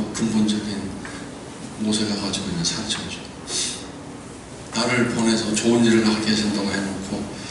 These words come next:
어떻게 이런 일이 일어납니까? 그런 뜻이죠. 그러니까 우리가 복음을 전하든지 또 좋은 일을 했는데 그 결과가 좋지 않게 나타났을 때 얼마나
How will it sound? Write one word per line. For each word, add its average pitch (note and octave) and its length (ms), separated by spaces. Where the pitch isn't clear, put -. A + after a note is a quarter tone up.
어떻게 A2 280
이런 A2+ 240
일이 G#2 240
일어납니까? F#2 920
그런 - 240
뜻이죠. - 220
그러니까 A2+ 220
우리가 B2 560
복음을 A#2+ 320
전하든지 G#2+ 840
또 G#2+ 240
좋은 A#2+ 300
일을 A2+ 240
했는데 G#2+ 500
그 A2+ 100
결과가 G#2+ 560
좋지 - 360
않게 G2+ 280
나타났을 G2+ 640
때 F2 120
얼마나 A2+ 600